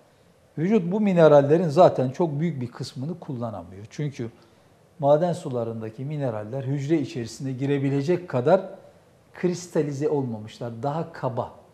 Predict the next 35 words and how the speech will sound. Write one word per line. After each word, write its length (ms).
Bir 160
kilit 340
anahtar 520
gibi 300
düşünün. 380
Şimdi 140
kocaman 520
bir 100
kilidiniz 500
var, 120
ufacık 440
bir 60
anahtarınız 720
var. 80
Oradan 360
geçmez 480
ya. 160
Bu 100
da 60
onun 300
gibi. 220
Maden 300
sularındaki 640
mineraller 640
bu 180
yapılardan 720
kolayca 440
geçemiyorlar 680
ya 140
da 80
çok 240
az 220
bir 100
kısmı 340
geçiyor. 400